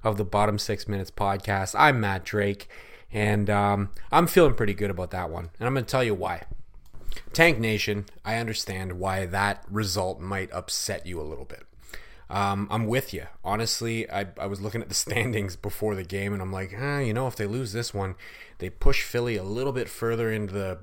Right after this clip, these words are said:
into the forefront and, you know, keep themselves down a little bit. Give, give, give Vancouver a little bit more, uh, leeway to maybe catch up, uh, and get ahead of them." But have you ever been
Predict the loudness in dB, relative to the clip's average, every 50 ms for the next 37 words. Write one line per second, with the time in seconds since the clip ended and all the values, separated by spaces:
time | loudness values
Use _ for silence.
0 | -12 -14 -10 -6 -4 -4 -4 -6 -4 -2 -2 -2 -2 -2 -2 -2 -2 -4 -6 -10
1 | -14 -14 -14 -14 -12 -8 -6 -4 -2 -2 -2 -2 -4 -4 -4 -6 -6 -6 -8 -8
2 | -8 -8 -6 -4 -2 -2 -2 -2 -2 -4 -8 -12 -14 -8 -4 -2 -2 0 0 -2
3 | -4 -4 -6 -6 -8 -8 -8 -8 -8 -6 -6 -6 -6 -4 -2 -2 -2 -2 -2 -6
4 | -6 -2 0 0 2 2 2 2 2 2 4 4 4 6 4 4 4 4 2 2
5 | 2 2 0 0 0 0 0 2 2 0 0 -2 -2 -2 0 0 0 -2 -2 -2
6 | -2 -2 0 0 0 -2 -2 -2 -4 -6 -6 -6 -6 -4 -6 -4 -4 -4 -6 -6
7 | -8 -10 -14 -16 -16 -16 -16 -14 -12 -10 -8 -4 -2 -2 0 -2 -2 -4 -6 -6
8 | -4 -4 -4 -4 -4 -2 -2 -2 -2 -2 -4 -6 -10 -14 -16 -14 -14 -12 -12 -12
9 | -14 -14 -14 -14 -4 2 2 2 2 2 -2 -8 -16 -18 -20 -18 -16 -16 -14 -12
10 | -12 -14 -14 -14 -16 -14 -14 -16 -16 -16 -16 -14 -14 -12 -8 -4 -4 -2 -2 0
11 | 2 4 4 4 4 4 2 2 2 2 2 4 4 2 2 0 -2